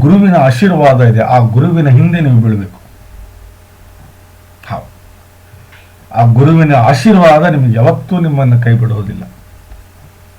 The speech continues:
ಗುರೋಬ್ಯ ಯೋಗ ಬಹಳ ದೊಡ್ಡ ರಾಜಯೋಗ. ಗುರುವಿನ ಆಶೀರ್ವಾದ ಸದಾ ನಿಮ್ ಜೊತೆಗಿರುತ್ತೆ. ಯಾರ ಜಾತಕದಲ್ಲಿ ಗುರುಬ್ಬೆ ಯೋಗ ಆಗುತ್ತೋ ಅವ್ರಿಗೆ ಒಳ್ಳೆ ತಂದೆ ತಾಯಿ, ಅಣ್ಣ ತಮ್ಮ, ಅಕ್ಕ ತಂಗಿ, ಯಶಸ್ಸು, ಆರೋಗ್ಯ, ಐಶ್ವರ್ಯ, ಕೀರ್ತಿ, ಸಕಲ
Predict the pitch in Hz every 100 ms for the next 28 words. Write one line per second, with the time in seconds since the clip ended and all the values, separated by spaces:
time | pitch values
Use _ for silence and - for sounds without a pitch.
0 | _ - - - 175 226 185 185 180 151
1 | 131 120 139 180 120 117 110 180 120 110
2 | 98 90 - - - - - _ - -
3 | - - 139 202 202 180 147 151 196 170
4 | 156 139 127 117 131 165 170 123 117 120
5 | 95 - 110 151 190 180 165 196 208 202
6 | 170 165 165 135 175 160 156 147 139 135
7 | 127 120 139 123 120 135 123 117 135 135
8 | 120 120 113 110 107 139 120 - 113 117
9 | - - 135 - 120 - - - - -
10 | 135 175 214 226 - 196 175 214 202 165
11 | 160 131 160 143 151 143 143 123 131 147